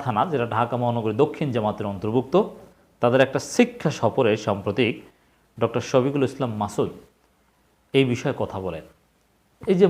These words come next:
মওদুদি মতবাদ, অমুক তমুক, এগুলো নিয়ে, মওদুদির ভুল, এগুলো নিয়ে, আহ, পর্যালোচনা করেন, তো এর সময় এখন না। আমির হামজা যে একটা কথা বলেছেন, শফিকুল ইসলাম মাসুদের এই কথার সাথে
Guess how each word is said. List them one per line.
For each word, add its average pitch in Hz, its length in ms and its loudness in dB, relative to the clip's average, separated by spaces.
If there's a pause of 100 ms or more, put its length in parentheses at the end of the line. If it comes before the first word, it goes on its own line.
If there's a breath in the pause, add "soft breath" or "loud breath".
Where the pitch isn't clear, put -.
মওদুদি 156 440 4
মতবাদ, 120 440 4 (480)
অমুক 131 340 0
তমুক, 120 220 -4 (100)
এগুলো 151 280 -2
নিয়ে, 143 120 0 (100)
মওদুদির 123 440 -2 (100)
ভুল, 123 260 2 (360)
এগুলো 127 240 -4
নিয়ে, 120 120 -4 (720)
আহ, 101 240 0 (280)
পর্যালোচনা 165 640 6
করেন, 87 220 -6 (1200)
তো - 20 0 (120)
এর 196 80 12 (100)
সময় 185 340 10
এখন 151 180 0 (180)
না। 95 120 4 (1900)
আমির 175 300 6
হামজা 214 280 6
যে 196 100 6
একটা 180 200 2
কথা 147 160 2 (100)
বলেছেন, 117 360 0 (560)
শফিকুল 165 340 2
ইসলাম 180 240 0
মাসুদের 151 400 0
এই 127 140 0
কথার 123 260 -4
সাথে 127 140 -8